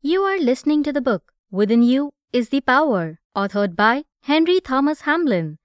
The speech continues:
This audiobook is brought to you by Kriti and is narrated by Kranti. Chapter six, Health. It is impossible in a little work of this description to explain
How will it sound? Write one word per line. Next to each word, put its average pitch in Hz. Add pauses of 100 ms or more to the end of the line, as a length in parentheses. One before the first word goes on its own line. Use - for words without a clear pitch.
This 370
audiobook 359
is 349
brought -
to 294
you 285
by 285
Kriti 185 (160)
and 214
is 208
narrated 262
by 190 (120)
Kranti. 220 (720)
Chapter 320
six, - (300)
Health. 214 (800)
It 370
is 403
impossible 294 (260)
in 381
a 392
little 311
work 302
of -
this 269
description 320
to 330
explain 254